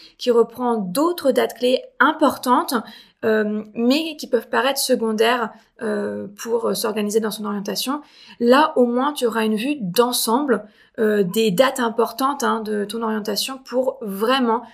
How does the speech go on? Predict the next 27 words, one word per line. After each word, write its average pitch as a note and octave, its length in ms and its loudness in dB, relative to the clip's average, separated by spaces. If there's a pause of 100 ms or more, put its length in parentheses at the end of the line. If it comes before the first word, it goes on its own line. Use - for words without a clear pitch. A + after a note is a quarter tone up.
(140)
mettre A3 320 -4
toutes D#4+ 180 -12
les C4 140 2
chances C4 260 -4
de A#3 60 -6
ton G#3+ 440 -10
côté, A3 380 -4 (320)
de A3+ 120 4
bien A3+ 420 0
t'organiser B3 800 0
pour, A3+ 200 -8 (140)
durant G#3+ 300 -6
ton G#3 120 -8
année G#3 180 -4
de G3 100 -2
terminale G3+ 640 -2 (300)
pour B3+ 180 4
réussir A3 500 2 (400)
Parcoursup A3+ 720 -2
et A3 140 4
ton G#3+ 120 -2
orientation, G3 480 -4 (540)
mais G#3 180 2
également F#3+ 600 2 (220)
réussir G3+ 480 -2 (120)
ton G#3+ 120 -8
bac. F3+ 380 -6